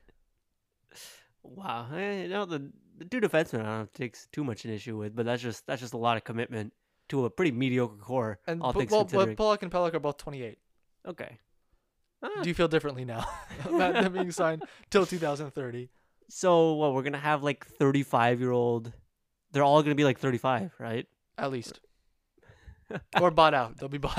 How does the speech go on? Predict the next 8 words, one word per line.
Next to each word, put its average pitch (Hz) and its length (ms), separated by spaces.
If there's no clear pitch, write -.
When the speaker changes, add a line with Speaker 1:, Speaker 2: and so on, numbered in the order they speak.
Speaker 2:
out. 143 240
Speaker 1:
Holy 202 380
Christ! 143 500
Yeah, 135 160
that's 139 120
brutal. 123 420
That 151 180
is 123 380